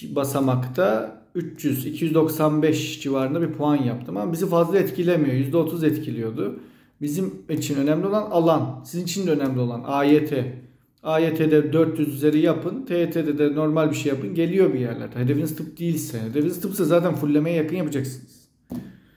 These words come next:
Yani tıptır, diş hekimliğidir, eczacılıktır. Bu bölümler çok önemli arkadaşlar. Yani hedefiniz aslında bunlar olsa güzel olur.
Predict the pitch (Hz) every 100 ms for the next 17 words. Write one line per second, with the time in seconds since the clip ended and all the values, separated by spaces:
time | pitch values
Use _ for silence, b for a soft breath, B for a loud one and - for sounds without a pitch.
0 | B B B _ - 151 151 240 240 -
1 | 185 175 165 208 - - - 170 156 156
2 | 147 131 127 139 135 160 156 165 170 -
3 | 123 170 190 190 170 175 170 170 151 135
4 | 120 120 117 131 120 - 123 - - b
5 | b b b b 165 160 170 190 208 196
6 | 196 - 196 180 190 196 196 - 214 160
7 | 190 170 123